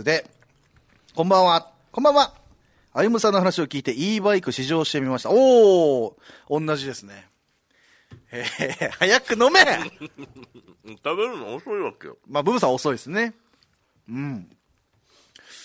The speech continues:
Speaker 1: 美味しかった。なんか、僕本当に今日お昼から仕事で、ご飯食べる時間なくてお腹空いてたんですよ。だからこの恵方巻きをいただいた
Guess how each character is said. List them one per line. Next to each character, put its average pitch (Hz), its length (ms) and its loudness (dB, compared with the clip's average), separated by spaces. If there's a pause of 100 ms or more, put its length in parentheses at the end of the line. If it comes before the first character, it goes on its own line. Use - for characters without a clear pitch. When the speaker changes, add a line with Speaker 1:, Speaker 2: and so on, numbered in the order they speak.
(140)
Speaker 1:
美 151 80 -4 (120)
味 202 40 -6
し - 160 -6
か 196 120 -2
っ 185 40 -8 (180)
た。 180 640 2 (2000)
な 170 100 0
ん 175 80 -2
か、 120 320 -2 (1600)
僕 147 220 -6
本 208 200 -4
当 220 80 2
に 208 80 -2
今 185 180 0
日 143 60 0
お 147 160 -2
昼 160 480 -2
か 131 160 -4
ら 117 80 -4
仕 - 140 -12
事 113 380 -10
で、 120 400 -6 (760)
ご 175 100 0
飯 196 160 2
食 151 100 0
べ 123 100 -4
る 107 80 -8
時 110 140 -12
間 117 160 -6
な 117 120 -6
く - 100 -18
て - 60 -12
お 107 60 -6
腹 185 260 -2
空 202 160 -4
い 190 80 -6
て 175 80 -8
た 123 120 -6
ん 95 80 -14
で 90 60 -20
す - 100 -20
よ。 87 100 -20 (1500)
だ 143 100 -2
か 147 60 2
ら 131 100 -2
こ 165 140 -2
の 156 100 -2
恵 185 100 2
方 262 220 4
巻 247 240 0
き 233 60 -2
を 185 100 2
い 185 60 -2
た 233 140 0
だ 233 140 2
い 220 100 -4
た 202 360 2